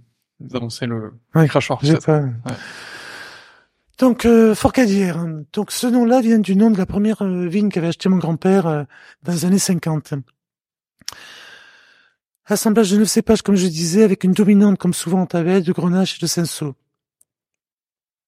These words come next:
Speaker 2: Donc là, on est vraiment sur, euh, des arômes de fruits frais, des arômes de, de fruits rouges, de, de, de, de fraises, de, de framboises, de,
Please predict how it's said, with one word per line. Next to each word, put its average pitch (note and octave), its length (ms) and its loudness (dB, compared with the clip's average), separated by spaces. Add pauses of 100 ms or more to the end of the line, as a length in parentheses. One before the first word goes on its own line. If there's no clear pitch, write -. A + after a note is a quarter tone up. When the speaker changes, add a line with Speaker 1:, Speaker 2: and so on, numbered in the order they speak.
(800)
Speaker 2:
Donc F#3 180 -4
là, A3 120 6
on A3 80 6
est G3 80 4
vraiment G3 280 4
sur, F#3 280 -2
euh, F3 240 0 (320)
des F3+ 180 -2
arômes F#3+ 180 0
de F#3 80 0
fruits G3 220 -2
frais, G3+ 420 -2 (440)
des E3+ 160 -2
arômes F#3+ 240 4
de, F3 220 2
de E3+ 100 0
fruits G3 200 0
rouges, F#3+ 460 0 (520)
de, D#3+ 80 -4
de, E3 460 -2
de, F3 100 -2
de - 140 -6
fraises, F3+ 560 0
de, D#3+ 160 0
de D#3+ 100 -2
framboises, F3+ 640 0
de, E3+ 160 0